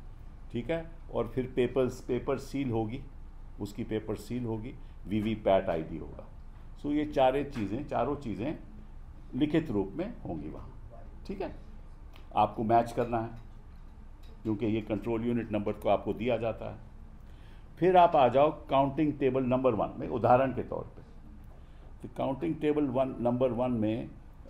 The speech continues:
आप देखोगे ईवीएम is on ईसीआई, ठीक है, no problem। तीसरा कॉलम बहुत बड़ा important है। तीसरे कॉलम पे लिखा है चार जून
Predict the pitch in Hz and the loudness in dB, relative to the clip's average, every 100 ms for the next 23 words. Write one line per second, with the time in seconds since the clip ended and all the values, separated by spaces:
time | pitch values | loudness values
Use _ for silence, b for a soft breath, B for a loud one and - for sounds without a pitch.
0 | - 104 113 101 101 120 123 139 - - | 4 4 4 2 0 0 2 0 -2 -2
1 | 123 135 135 147 - 120 131 - - 123 | 0 2 2 0 2 2 2 -2 -2 0
2 | 120 107 113 117 - 110 - 110 80 71 | 0 0 0 2 0 -2 -2 -4 -2 -4
3 | - - - - - - - - - - | -8 -16 -16 -16 -16 -16 -16 -16 -18 -16
4 | - - - - 160 110 - - - 123 | -16 -16 -16 -6 -4 -4 -6 -10 -2 0
5 | 123 117 117 117 120 B B B B - | 2 4 2 0 -8 B B B B -16
6 | - - 160 180 202 190 - 156 156 120 | -16 -10 -6 0 4 6 6 6 6 6
7 | 123 123 104 90 98 101 101 95 98 80 | 4 4 2 2 -2 -4 2 2 0 -8
8 | - - - 131 135 156 151 147 143 131 | -10 -12 -8 -6 0 0 4 4 4 0
9 | 123 127 147 147 - 139 135 147 117 113 | 0 4 4 2 2 6 8 8 4 -2
10 | 135 147 | -2 -2